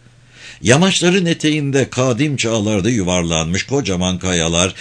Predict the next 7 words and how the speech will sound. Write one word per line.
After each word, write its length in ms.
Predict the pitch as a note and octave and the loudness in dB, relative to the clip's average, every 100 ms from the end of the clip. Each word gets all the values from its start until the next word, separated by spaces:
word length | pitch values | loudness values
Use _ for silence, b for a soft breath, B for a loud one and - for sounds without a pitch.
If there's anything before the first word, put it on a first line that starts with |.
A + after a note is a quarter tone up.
| B | B
ya 180 | - C#3+ | 0 2
da 80 | D#3+ | 2
fosilleşmiş 880 | - C#3 - D3+ C#3 C#3+ - C#3 - | 2 0 2 2 2 2 0 -2 -4
kumsalların 800 | C3 C3 A#2+ B2+ A2 A#2 A#2 | -4 -4 -2 0 0 0 0
çatlak 540 | E2+ A2 A2 B2 B2 - | 0 -4 -4 -2 -2 -2
terasları 540 | G#2+ G#2+ G2+ E2+ F#2 | -4 -2 -2 -2 -2
uzanıyordu. 920 | G#2 D#2+ F#2 E2+ E2 D#2+ D2 D#2 D2 | -2 -2 -2 -2 -2 -2 -4 -4 -6